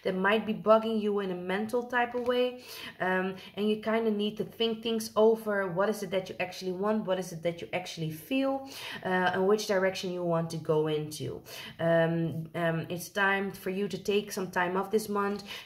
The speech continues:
to get things clear and, and, and make sure that you are making the right decision from the right point of view. I definitely feel like you need to eat healthy <clears throat> in order to, um, uh, create that, uh, create a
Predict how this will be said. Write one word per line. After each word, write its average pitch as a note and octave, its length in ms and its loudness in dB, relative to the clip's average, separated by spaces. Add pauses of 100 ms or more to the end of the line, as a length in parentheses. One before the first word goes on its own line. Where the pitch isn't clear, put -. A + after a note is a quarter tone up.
to G3 100 -4
get G#3+ 380 4
things F#3+ 300 0
clear A#3 680 0
and, F3+ 320 -4
and, F3+ 280 -4
and F3+ 180 -4
make G#3+ 200 0
sure G3+ 260 0
that F#3 220 -4
you F#3 120 0
are E3+ 80 4
making G#3 400 -2
the G#3+ 80 2
right F3 260 2
decision G#3+ 680 0 (320)
from F3+ 260 -2
the E3 120 4 (220)
right G3 440 2
point F3 280 0
of E3 100 -2 (120)
view. D#3+ 360 -4 (320)
I F3 100 -4
definitely A3+ 500 2 (140)
feel G#3+ 240 4
like G3 300 0
you F#3+ 80 -2
need G3+ 280 -2
to - 80 -10 (100)
eat G#3+ 140 -2
healthy G#3+ 640 0 (220)
<clears throat> - 220 -6
in A3 880 2
order G#3 320 4 (160)
to, F3 280 -2 (280)
um, E3+ 540 0
uh, D#3+ 280 0
create G#3 520 4
that, F#3+ 300 2
uh, F3 140 -2
create G3+ 340 0
a G#3+ 60 -6